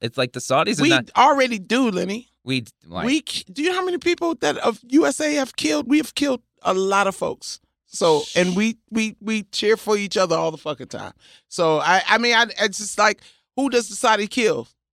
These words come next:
Speaker 1: They were s-, who does that guy Jamal Khashoggi? Remember they chopped him up into little
Speaker 2: Is
Speaker 1: pieces.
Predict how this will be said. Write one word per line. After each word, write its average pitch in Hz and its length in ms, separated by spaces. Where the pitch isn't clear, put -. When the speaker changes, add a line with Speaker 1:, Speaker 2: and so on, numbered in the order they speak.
Speaker 1:
They 143 140
were 156 60
s-, - 160
who 123 120
does 110 280
that 113 140
guy 120 200
Jamal 104 320
Khashoggi? 110 400
Remember 92 260
they 92 140
chopped 101 260
him 101 100
up 95 200
into 92 180
little 92 160
Speaker 2:
Is 85 80
Speaker 1:
pieces. 101 540